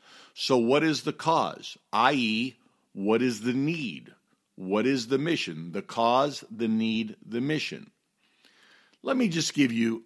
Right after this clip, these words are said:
a good way we don't do this. We assume, for instance, that everybody knows Matthew twenty-eight and that we should go and disciple the nations. So we say,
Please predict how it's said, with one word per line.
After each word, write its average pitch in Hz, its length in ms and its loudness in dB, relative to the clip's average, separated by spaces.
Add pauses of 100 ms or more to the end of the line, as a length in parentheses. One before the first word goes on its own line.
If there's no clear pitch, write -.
(120)
a 104 140 -2 (240)
good 143 200 2
way 110 380 2
we 104 300 -4
don't 101 420 -2
do 92 160 -4
this. - 480 -12 (720)
We 202 300 4
assume, 170 500 4
for 113 180 -2
instance, 101 480 -2
that 110 180 -4
everybody 120 640 0
knows 104 400 0
Matthew 104 460 0
twenty-eight 98 720 -4 (320)
and 92 160 -6
that 90 60 -6
we 110 160 -2
should 110 220 -6
go 104 200 2
and 98 100 -2
disciple 104 520 -4
the 98 100 -2
nations. 104 500 -4
So 117 120 -4
we 127 160 -2
say, 135 460 2